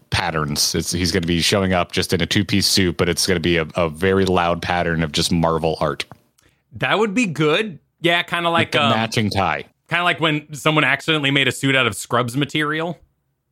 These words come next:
Speaker 1: Accidentally?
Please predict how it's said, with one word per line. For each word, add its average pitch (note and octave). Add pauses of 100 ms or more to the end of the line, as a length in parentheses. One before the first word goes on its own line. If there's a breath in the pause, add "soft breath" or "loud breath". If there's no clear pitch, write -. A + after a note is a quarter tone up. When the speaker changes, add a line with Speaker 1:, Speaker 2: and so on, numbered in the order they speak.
(1600)
Speaker 1:
Accidentally? A2